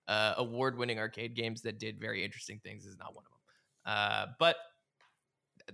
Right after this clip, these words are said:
I am, I'm not a better person for experiencing this. Honestly, I could never have experienced this and be just as happy as I am now. But, you know, that's the beauty of this podcast, is we get shown different things from different periods of time and get to form opinions on them. And I get to come here and talk about my theories on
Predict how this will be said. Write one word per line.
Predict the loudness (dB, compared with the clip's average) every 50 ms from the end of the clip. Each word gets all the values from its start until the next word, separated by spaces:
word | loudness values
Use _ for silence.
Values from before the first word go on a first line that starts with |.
| 2
I | 4 6 6 6 4 2 0 -2
am, | -2 -2 -2 -2 -4 -8 -10 _ _ _ _ _ _ _ _ _ _ _ _ _ _ _ _ _ _ _ _ _ _ _ _ 2
I'm | 4 6
not | 6 6 6
a | 4
better | 0 -2 -2
person | -4 -6 -8 -8 -10 -10
for | -10 -10
experiencing | -10 -8 -8 -6 -6 -6 -6 -6 -8 -8 -10
this. | -10 -2 2
Honestly, | 4 6 6 6 4 2 4 4
I | 4 4
could | 4 2 -4 -6 -8 -6
never | 0 0 2 2 2 -2
have | -4 -6
experienced | -6 -8 -6 -4 -4 -4 -4 -6 -8 -10
this | -12 -12 -10 -10
and | -10 -10
be | -10 -12 -12 -12 -14 -18
just | -10 -8 -6 -6 -6 -8 -12
as | -12 -12 -12 -12 -12 -4 -2
happy | 0 0 0 -2 -6 -6
as | -6 -4 -2
I | -2 -2 0
am | -2 -2 -4 -4 -6 -2
now. | 2 4 4 4 4 2 2 4
But, | 6 6 6 6 4
you | 2 4 4
know, | 6 4 2 2 4
that's | 4 4 4 4
the | -2 -4
beauty | -2 0 2 2 2
of | 2
this | 0 -2
podcast, | 0 0 0 0 2 0 0 0 0 -2 -6
is | -10 -8
we | -8 -2
get | 2 2 2 2 0 -6 _ _ _ _ _ _ _ _ _ _
shown | -2 4 6 6 6 6 4
different | 4 2 2 2 -2 -2 2
things | 2 2 2 2 -2
from | -6 -4
different | -2 -2 -2 -2 -2
periods | 0 2 2 2 2 0
of | -2 0
time | 4 4 4 4 4
and | 0
get | -4 -6
to | -6 -4
form | -4 -2 -2 -2
opinions | -2 -2 -2 0 0 -2 0 2
on | 4 4 4
them. | 4 2 2 2 2
And | 0 0
I | -2 -2
get | -2 -4 -6 -6
to | -8
come | -6 -2 -2 0 0
here | 0 0 0 0 0
and | 0 0
talk | 0 2 2 2 2
about | 0 0 0 0 0 2 2
my | 2 2 2
theories | 2 0 0 2 2 2 2 0 -2
on | -4 -6 -6 -10